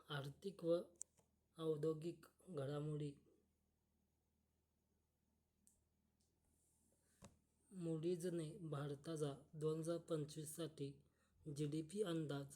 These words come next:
सहा पॉइंट चार टक्के वरून सहा पॉइंट एक टक्के केला आहे. मुद्रा योजनेत दहा वर्षात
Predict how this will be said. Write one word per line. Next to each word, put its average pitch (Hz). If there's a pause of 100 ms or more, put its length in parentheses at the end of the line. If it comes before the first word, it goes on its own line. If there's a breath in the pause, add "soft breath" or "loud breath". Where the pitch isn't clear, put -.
(520)
सहा 151
पॉइंट 151 (840)
चार 165
टक्के 156
वरून 156 (720 loud breath)
सहा 156
पॉइंट 165
एक 160
टक्के 151
केला 143 (440)
आहे. 139 (540)
मुद्रा 160
योजनेत 151
दहा 139
वर्षात 156